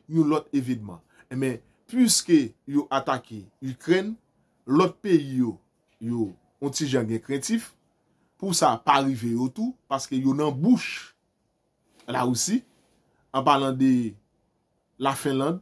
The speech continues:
mil twa san kilomèt. Yo tou fwontyè e fwontyè la long anpil,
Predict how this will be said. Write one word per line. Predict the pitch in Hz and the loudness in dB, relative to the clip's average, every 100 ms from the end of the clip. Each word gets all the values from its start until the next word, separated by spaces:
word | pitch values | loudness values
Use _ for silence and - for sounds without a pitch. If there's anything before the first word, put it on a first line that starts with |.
| - | -4
mil | 139 185 156 | 0 2 2
twa | 147 | -2
san | 135 131 | -2 -6
kilomèt. | 131 135 127 120 - _ - | -6 -4 -4 -6 -8 _ 0
Yo | 156 151 | 0 0
tou | 156 | -4
fwontyè | - 147 117 - 135 135 - - - | -4 -4 -4 -2 -2 -2 -6 -16 -2
e | 151 | 0
fwontyè | - 156 - 135 | 0 -2 0 2
la | 127 | 2
long | 120 117 117 - 175 | 0 -6 -10 -4 -2
anpil, | 175 254 262 | 0 0 0